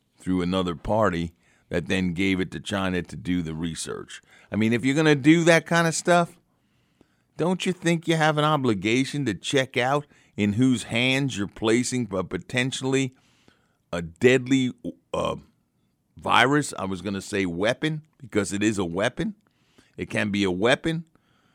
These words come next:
And when you create it, when you create it by man or woman, in this case, the Batwoman, uh,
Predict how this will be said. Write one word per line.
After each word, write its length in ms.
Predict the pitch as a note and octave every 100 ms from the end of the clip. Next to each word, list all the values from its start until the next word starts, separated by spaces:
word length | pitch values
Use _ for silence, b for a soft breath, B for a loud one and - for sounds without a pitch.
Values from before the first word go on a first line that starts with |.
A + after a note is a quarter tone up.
| _ _ _
And 140 | - G2
when 160 | G#2+
you 100 | G#2+
create 460 | - A2+ A2+ B2+ B2+
it, 200 | B2+ -
when 220 | G#2+ G#2+
you 120 | G2+
create 580 | F#2 G2+ G#2 A2+ D3 D#3+
it 160 | B2+ -
by 180 | G#2
man 640 | G2+ A2 C#3+ D#3 F#2+ G2+ - _
or 200 | F#2 F#2 - _ _ _
woman, 520 | F#2 A#2 A#2 G#2 B2 - _ _ _ _ _ _ _ _ _ _ -
in 140 | F2
this 180 | A#2 C3
case, 300 | G2+ F2 F#2+
the 120 | F2+
Batwoman, 680 | D#2+ G#2+ C3+ - E2+ F2+ G#2+ - _ _ _ _ _ _ _ _ _ - _ _ -
uh, 220 | A2